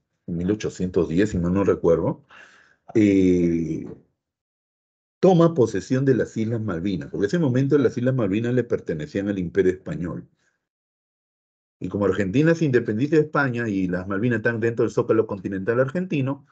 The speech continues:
Argentina tomó posesión de las Islas Malvinas.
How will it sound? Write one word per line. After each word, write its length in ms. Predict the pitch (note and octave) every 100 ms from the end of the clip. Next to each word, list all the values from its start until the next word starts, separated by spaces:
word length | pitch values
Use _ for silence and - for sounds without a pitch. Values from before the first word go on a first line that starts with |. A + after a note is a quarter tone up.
| _ -
Argentina 580 | D3+ D#3 C#3+ B2 A2 A2
tomó 240 | G2 F#2
posesión 460 | G#2+ G#2+ F#2 G2 F#2
de 100 | F2+
las 200 | E2 -
Islas 280 | F2 F2+ F2+
Malvinas. 580 | D#2 C#2 C2+ - _